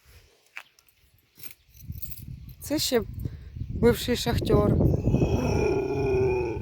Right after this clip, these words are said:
Да, конечно. Бивший шахтер? Що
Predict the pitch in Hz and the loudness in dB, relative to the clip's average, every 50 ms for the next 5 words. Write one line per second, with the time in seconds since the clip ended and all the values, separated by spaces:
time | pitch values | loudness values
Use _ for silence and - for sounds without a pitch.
0 | - - - - - - 226 247 294 - 285 262 247 254 233 233 240 220 202 180 | -6 -4 -4 -2 4 6 6 6 8 8 6 6 6 6 4 2 2 2 2 2
1 | 170 165 147 90 - - - - - - - - 85 - - - - - - - | 2 0 -2 -4 -6 -8 -12 -12 -10 -10 -8 -8 -8 -10 -12 -12 -12 -10 -10 -10
2 | - - - - - - - - - - - - - 208 262 285 - - 302 285 | -12 -12 -14 -14 -12 -10 -10 -10 -4 0 2 2 4 4 4 4 2 0 -2 -2
3 | - 302 302 285 - - 320 320 320 320 311 302 - - - - - - - - | 0 -2 -4 -4 -2 0 2 2 4 2 2 -2 -8 -12 -14 -14 -14 -16 -18 -20
4 | - - - - - - - 214 208 196 180 | -20 -20 -20 -20 -18 -8 -2 2 2 2 2